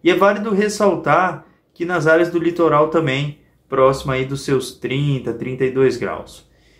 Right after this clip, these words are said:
É, litoral norte, Grande Florianópolis, Vale do Itajaí. No domingo começa a ter algumas mudanças. Todas as áreas acima dos trinta graus, menos o litoral sul, que pode chegar a uns vinte e três, vinte e cinco graus,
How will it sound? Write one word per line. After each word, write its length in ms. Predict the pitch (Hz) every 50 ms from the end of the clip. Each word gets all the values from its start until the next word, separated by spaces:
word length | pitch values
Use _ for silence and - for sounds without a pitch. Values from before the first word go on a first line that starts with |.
| _ _ _ -
É, 320 | - 123 127 127 123 120
litoral 440 | 120 120 117 - 131 127 127 123 117
norte, 400 | 117 127 135 139 131 120 - -
Grande 240 | - 123 117 117 117
Florianópolis, 680 | - 131 123 120 - 117 120 131 135 127 117 - - -
Vale 200 | 120 117 113 113
do 60 | 120
Itajaí. 760 | 117 - 123 120 117 120 117 113 113 117 131 143 143 139 - _ _ _ _ _ _ _ _ _ _ _ _ _
No 80 | 165 180
domingo 520 | 180 202 185 185 190 214 226 226 240 226 233
começa 360 | 233 190 190 190 190 190 196
a 60 | 190
ter 80 | - 185
algumas 420 | 180 175 180 185 180 185 180 170
mudanças. 800 | 180 190 185 156 135 127 120 113 107 - - 104 - - _ _ _ _ _
Todas 340 | - 208 269 277 247 214 190
as 160 | 180 156 135
áreas 380 | 147 156 175 180 175 151 120
acima 320 | 135 131 - - 165 160 165
dos 160 | 160 147 -
trinta 300 | - 160 165 160 165 170
graus, 340 | 160 135 113 104 104 107 113
menos 500 | 117 123 143 160 175 190 196 202 196 190
o 60 | 196
litoral 500 | 185 175 180 180 190 180 175 180 175 170
sul, 360 | - - - - 113 107 107
que 100 | - -
pode 280 | - - 120 131 127 -
chegar 280 | - 143 131 131 135
a 100 | 143 143
uns 120 | 131 117 113
vinte 300 | 117 131 139 135 - -
e 40 | _
três, 400 | - 113 131 143 143 131 117 117
vinte 240 | 123 131 135 131
e 20 | -
cinco 280 | - 143 131 131 135 117
graus, 540 | 117 113 117 127 143 151 156 151 - -